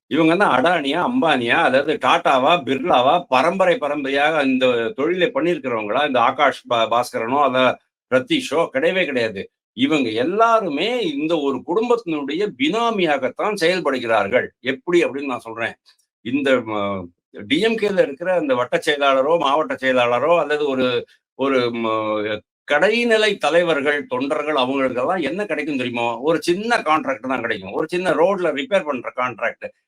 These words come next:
இந்த இடத்துல கொஞ்சம் பள்ளமாச்சுன்னு சொன்னா, அந்த இடத்துல கொஞ்சம் கல்லை கொட்டி, தாரை போட்டு, ரோடு ரோலர் போடணும், அவ்வளவுதான். அதை அவ-, அதை கூட அவன் பண்ண மாட்டான். அதை கொண்டு போய் மண்ணை கொட்டிட்டு அப்படியே போயிடுவான். அது பணத்தை வாங்கிட்டுருவாங்க.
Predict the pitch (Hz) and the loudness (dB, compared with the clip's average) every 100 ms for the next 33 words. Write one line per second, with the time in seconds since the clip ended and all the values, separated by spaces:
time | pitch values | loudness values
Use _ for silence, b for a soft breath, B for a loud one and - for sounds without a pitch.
0 | _ 131 151 165 170 139 - 143 202 160 | _ 0 0 2 0 -2 0 2 2 2
1 | 143 160 135 147 190 156 139 143 175 160 | 0 0 -2 -2 -2 -2 -2 -2 -2 -2
2 | 143 135 127 120 110 - B - 147 196 | -2 0 0 -2 -6 -12 B 0 2 2
3 | 131 151 131 - 151 165 131 143 190 180 | 0 -2 -4 0 2 2 0 -6 -2 0
4 | 147 131 165 165 151 135 120 131 127 117 | 2 2 0 0 0 -2 -4 -4 -4 -2
5 | 107 127 131 117 _ _ - 127 170 147 | -2 -2 -2 -6 _ _ -2 2 2 4
6 | 143 - 135 175 196 208 185 143 147 156 | 2 2 0 2 2 4 2 2 0 2
7 | 135 123 110 127 143 139 143 170 139 160 | 2 0 0 0 0 -2 0 0 2 0
8 | 147 139 147 139 131 139 131 139 139 165 | -2 -6 -4 -4 -2 -2 0 0 2 0
9 | 127 - 135 143 135 131 127 113 107 104 | -2 -4 -6 0 2 2 0 -2 -2 -2